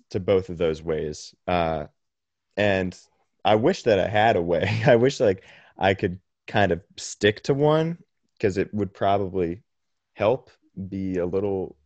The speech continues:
make a, a little more music and, and be a little bit more productive. But at the same time, you can never really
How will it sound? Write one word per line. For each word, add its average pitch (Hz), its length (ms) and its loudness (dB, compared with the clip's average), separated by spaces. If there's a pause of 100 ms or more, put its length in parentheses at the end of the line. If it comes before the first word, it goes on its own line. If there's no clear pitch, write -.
(120)
make 117 240 -4
a, 127 40 -4
a 110 240 -10
little 127 200 -4
more 123 320 -4
music 123 500 -6
and, 95 260 -6 (600)
and 92 520 -4
be 107 100 -4
a 104 80 0
little 127 240 0
bit 117 340 0 (140)
more 101 320 0
productive. 95 640 -2
But 92 100 0
at 95 80 0
the - 80 -4
same 113 240 -2
time, 104 220 -2
you 90 100 -6
can 98 120 -6
never 98 220 0
really 85 380 0